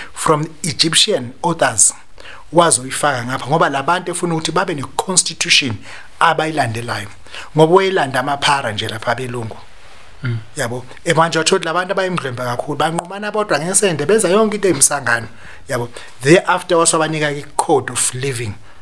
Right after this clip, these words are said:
Speaker 1: And leya mithetho kodwa i-, akuyona imithetho yaNkulunkulu, imithetho yaseKemet, Egyptian Kemet. Iwona ayekhula, ama, ama-pharaohs ayisenza leya mithetho. And yayimningi more than that. I'm not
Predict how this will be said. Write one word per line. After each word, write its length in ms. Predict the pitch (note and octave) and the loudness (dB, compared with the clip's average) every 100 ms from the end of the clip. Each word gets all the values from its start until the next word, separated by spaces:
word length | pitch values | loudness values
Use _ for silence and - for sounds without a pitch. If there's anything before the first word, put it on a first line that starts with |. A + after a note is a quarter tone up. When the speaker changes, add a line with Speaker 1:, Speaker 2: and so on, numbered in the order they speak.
| - - - - - - - - | -16 -16 -16 -16 -16 -14 -8 4
Speaker 1:
And 300 | E3+ C#3+ C#3 | 4 4 0
leya 140 | D#3+ | -2
mithetho 280 | F3+ F#3+ - | 0 -2 2
kodwa 240 | F3+ F3 C3 | 2 2 -4
i-, 80 | D3 | -4
akuyona 420 | D3 D#3 F#3+ C3 | -4 2 4 4
imithetho 400 | C3 C#3 D#3+ - - D#3+ | 0 -2 -2 0 0 -2
yaNkulunkulu, 720 | D3 D3 C#3+ D3 D3+ C3+ G2+ - - - - | -2 -4 -6 -6 -6 -6 -6 -10 -14 -12 -4
imithetho 460 | C3+ - F3 F3 | -2 0 0 2
yaseKemet, 800 | D#3 E3 D#3+ - D#3 C#3 - - - - - - - | 2 2 0 -2 -2 0 0 0 -6 -16 -16 -16 -2
Egyptian 380 | E3 C3 D3 C#3 | 0 2 0 0
Kemet. 340 | C#3+ B2+ - - - - | -2 0 -2 -4 -10 -4
Iwona 380 | D3+ C#3+ F3 E3 | 6 8 8 6
ayekhula, 600 | E3 E3 - - E3 D#3 | 0 0 2 4 4 2
ama, 220 | E3 F3 | 0 0
ama-pharaohs 580 | F3+ F#3 - G3 F3+ C3 | 0 -2 0 2 2 0
ayisenza 380 | C#3+ D3+ D#3 C#3 | 0 -2 0 -2
leya 140 | B2 | -2
mithetho. 380 | B2+ - A#2+ - - - - | 0 0 0 -2 -8 -12 2
And 200 | F#3 D#3+ | 2 4
yayimningi 680 | F#3 A3 G#3 G3+ G#3 F#3 C3+ | 2 4 6 6 6 4 4
more 160 | D#3 | 2
than 180 | D3+ A#2+ | 2 0
that. 240 | A#2 - - - - - - | -2 -4 -8 -12 -16 -8 -2
I'm 120 | C#3+ | 2
not 140 | E3 | 2